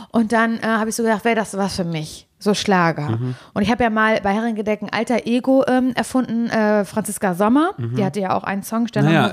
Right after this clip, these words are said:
Speaker 1: Horizont.
Speaker 2: sich ja deine Mama ge-, äh, gewünscht, dass, äh, Franzi
Speaker 1: An der
Speaker 2: Sommer wieder
Speaker 1: Hochzeit.
Speaker 2: zurückkommt,
Speaker 1: Ja, kam
Speaker 2: ja.
Speaker 1: sie nicht. Weil ich gemerkt hab, dann nämlich auch wieder, als ich dann Estefania Wollnys Auftritt gesehen hab, das ist nämlich nicht mehr die Art von Musik, die ich fühle.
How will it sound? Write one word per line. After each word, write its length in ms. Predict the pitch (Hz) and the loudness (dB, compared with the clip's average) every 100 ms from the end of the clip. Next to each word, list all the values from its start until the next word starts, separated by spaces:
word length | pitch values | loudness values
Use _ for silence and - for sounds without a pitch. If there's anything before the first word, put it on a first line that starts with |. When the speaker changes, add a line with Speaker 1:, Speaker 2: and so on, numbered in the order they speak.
| 117 | 0
Speaker 1:
Horizont. 120 | 139 233 | 2 2
Speaker 2:
sich 60 | 262 | 2
ja 100 | 151 | 2
deine 420 | 143 135 135 123 | 4 4 2 0
Mama 320 | 107 113 120 123 | 0 4 4 4
ge-, 300 | 131 113 110 | 2 2 0
äh, 40 | |
gewünscht, 340 | 110 107 117 | 0 -2 -2
dass, 180 | 127 117 | -4 -4
äh, 40 | 107 110 | -2 -2
Franzi 120 | - | 0
Speaker 1:
An 60 | 233 | 2
der 80 | 240 | 2
Speaker 2:
Sommer 280 | 254 240 | 2 0
wieder 120 | 139 139 | 2 0
Speaker 1:
Hochzeit. 120 | - | 0
Speaker 2:
zurückkommt, 300 | 151 123 98 | -2 -2 0
Speaker 1:
Ja, 100 | 95 | -2
kam 200 | 92 208 | -2 -2
Speaker 2:
ja. 20 | - | -2
Speaker 1:
sie 80 | 185 | -4
nicht. 240 | 175 165 - - - - - 208 | -8 -12 -18 -20 -20 -20 -8 0
Weil 220 | 233 294 - | 2 2 -2
ich 100 | - | -2
gemerkt 500 | 262 240 240 262 - | 0 2 2 0 -4
hab, 340 | 247 262 254 | -2 -2 -2
dann 200 | - 233 | -2 0
nämlich 280 | 233 226 - | 0 -2 0
auch 160 | 214 208 | -2 0
wieder, 220 | 240 226 | 2 2
als 160 | 196 226 | 0 0
ich 100 | - | 0
dann 160 | 208 | 0
Estefania 540 | 202 196 196 208 208 196 | 0 -2 2 2 2 2
Wollnys 220 | 214 202 | 2 2
Auftritt 280 | - 240 - | 0 -2 -2
gesehen 180 | 208 | -2
hab, 100 | 220 | -2
das 140 | 220 - | -2 -4
ist 280 | - 233 233 | -4 -2 0
nämlich 260 | 226 233 | 0 0
nicht 320 | 208 226 - - - - _ | 0 -2 -4 -18 -20 -20 _
mehr 240 | 208 214 226 | 0 2 2
die 180 | 220 | 0
Art 180 | - 196 | 0 0
von 200 | - 220 | 0 0
Musik, 440 | 202 180 214 - - | 0 -2 -4 -6 -6
die 200 | 202 202 | -6 -4
ich 160 | - | -6
fühle. 460 | - 262 294 320 | -2 2 4 4